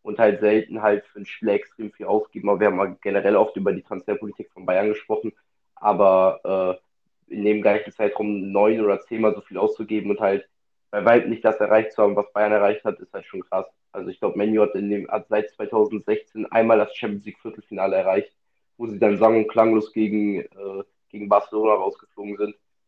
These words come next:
Also, ähm, das sagt für mich eigentlich schon alles über die Mannschaft. Und wo wir grad beim F C Barcelona sind, ähm, ja, die hatten am Sonntag auch ein wichtiges Spiel gegen Real Madrid, den El Clasico. Das war der erste El Clasico, ich glaub, seit vierzehn Jahren,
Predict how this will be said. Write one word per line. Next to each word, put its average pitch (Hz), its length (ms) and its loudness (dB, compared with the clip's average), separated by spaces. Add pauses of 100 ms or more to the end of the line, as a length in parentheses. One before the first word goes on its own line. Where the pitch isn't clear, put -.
(160)
Also, 98 720 0
ähm, 92 540 -4 (640)
das 107 140 -10
sagt 107 220 -2
für - 60 -14
mich 101 160 -4
eigentlich 92 220 -6
schon 90 140 -10
alles 92 220 -6
über 95 100 -4
die 90 100 -10
Mannschaft. 95 400 -4 (240)
Und 123 80 -2
wo 131 80 4
wir 135 60 6
grad 127 160 6
beim 123 120 6
F 123 200 4
C 120 80 -6
Barcelona 123 580 6
sind, 156 320 0 (480)
ähm, 139 480 8
ja, 151 320 6
die 127 100 6
hatten 127 200 4
am 135 140 6
Sonntag 139 300 4
auch 180 240 4
ein 120 200 2
wichtiges 120 360 -6
Spiel 127 320 -2
gegen 127 380 0
Real 120 220 6
Madrid, 131 420 0 (160)
den 120 160 -4
El 107 140 -6
Clasico. 156 640 -4 (280)
Das - 100 -18
war 127 100 -2
der 123 100 6
erste 147 320 2
El 131 80 6
Clasico, 139 420 0
ich 135 80 0
glaub, 139 160 0
seit - 200 -4
vierzehn 147 500 -4
Jahren, 143 320 6